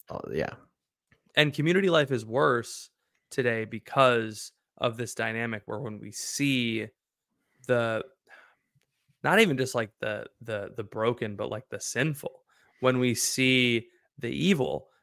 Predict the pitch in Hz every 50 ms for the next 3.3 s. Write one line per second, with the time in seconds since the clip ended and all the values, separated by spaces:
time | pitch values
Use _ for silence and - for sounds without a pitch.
0 | _ _ - 127 123 - - 131 107 120 113 - 117 110 110 113 117 117 113 113
1 | 113 107 _ _ _ _ _ - - 123 123 120 113 110 - - 139 139 143 139
2 | 120 113 - - 123 117 - - 113 120 127 123 69 71 120 143 156 - 220 220
3 | 180 143 127 117 107